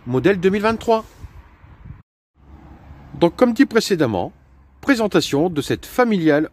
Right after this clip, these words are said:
haut de gamme Artica quatre quatre-vingt-seize, cinq mètres vingt intérieur, six mètres quatre-vingt-quinze en tout avec la flèche, deux mètres trente de large.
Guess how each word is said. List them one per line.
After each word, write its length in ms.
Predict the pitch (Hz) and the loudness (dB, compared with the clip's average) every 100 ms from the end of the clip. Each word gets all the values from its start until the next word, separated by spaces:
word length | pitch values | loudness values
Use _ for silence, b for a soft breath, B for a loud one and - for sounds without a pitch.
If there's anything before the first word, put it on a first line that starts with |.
| _ | _
haut 100 | 220 | -2
de 120 | 202 | 0
gamme 380 | 151 147 143 175 - | 2 2 0 -4 -10
Artica 500 | 180 - - 151 143 | -12 -12 -16 -6 -6
quatre 160 | - - | -6 -8
quatre-vingt-seize, 760 | 113 120 101 90 123 135 190 - B B B | -10 -6 -6 -4 0 0 -2 -8 B B B
cinq 200 | - 147 | -2 0
mètres 180 | 135 104 | 0 0
vingt 160 | 107 - | -4 -2
intérieur, 500 | 196 - 131 110 131 | -4 0 0 0 -2
six 160 | - 160 | 0 0
mètres 140 | 139 | 0
quatre-vingt-quinze 500 | 147 131 120 113 110 | -2 -4 -4 -4 -6
en 60 | 110 | -6
tout 160 | - | -6
avec 200 | 107 101 | -4 -4
la 80 | 101 | -6
flèche, 360 | - 113 165 - B B B | -2 -2 -2 -10 B B B
deux 200 | 110 104 | -4 2
mètres 160 | 220 233 | 2 0
trente 180 | - 208 | -4 0
de 80 | 226 | 2
large. 320 | 170 165 | 0 -4